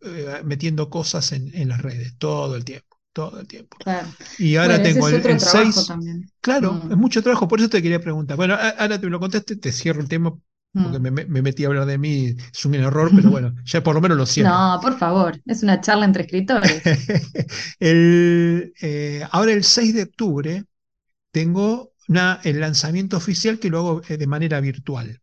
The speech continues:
Speaker 1: Es decir, hago una presentación,
Speaker 2: Bueno.
Speaker 1: invité a una, a una escritora amiga que se llama Magela De Marco, ella le-, leyó el libro, lo va a presentar ella y yo voy a hablar sobre el, sobre el agua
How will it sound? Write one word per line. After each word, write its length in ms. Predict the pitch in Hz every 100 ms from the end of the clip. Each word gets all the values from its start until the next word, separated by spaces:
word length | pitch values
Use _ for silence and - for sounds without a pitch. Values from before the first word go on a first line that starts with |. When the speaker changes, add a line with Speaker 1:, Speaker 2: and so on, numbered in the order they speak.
| _
Speaker 1:
Es 140 | 156
decir, 420 | 151 131 147 139 -
hago 180 | 147 135
una 160 | 139 139
presentación, 560 | 143 160 175 180 214
Speaker 2:
Bueno. 20 |
Speaker 1:
invité 280 | 185 147 139
a 20 | 160
una, 120 | 160
a 40 | 160
una 160 | 156
escritora 500 | 139 135 143 170 160
amiga 380 | 165 180 175 180 - _
que 120 | _ 147
se 80 |
llama 200 | 131 139 139
Magela 400 | 131 - 147 147
De 120 | 185
Marco, 400 | 190 180 185 185
ella 200 | 170 156
le-, 180 | 160 -
leyó 260 | 156 139 156
el 80 | 180
libro, 360 | 196 196 208 - - -
lo 100 | 147
va 80 | 170
a 60 |
presentar 460 | 170 160 180 170 214
ella 180 | 247 226
y 20 |
yo 140 | 180 196
voy 100 | 170
a 40 |
hablar 200 | 175 202
sobre 320 | - 180 151
el, 220 | 147 151 - _
sobre 360 | _ - 147 143
el 100 | 156
agua 360 | 175 139 147